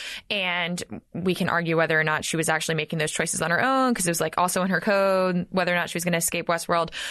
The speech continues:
But I thought that scene was really interesting, partially because it showed us that the droids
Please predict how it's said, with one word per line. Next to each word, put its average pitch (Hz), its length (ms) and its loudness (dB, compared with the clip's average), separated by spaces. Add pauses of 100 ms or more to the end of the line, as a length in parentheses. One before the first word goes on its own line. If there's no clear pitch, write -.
(180)
But 175 500 2 (160)
I 214 100 0
thought 226 300 2
that 208 180 0
scene 214 200 0
was 185 160 0
really 185 220 2
interesting, 202 600 -2
partially 202 420 2
because 185 460 0 (380)
it 208 180 -4
showed 196 260 2
us 208 180 0
that 196 200 0
the 185 100 0
droids 196 1040 2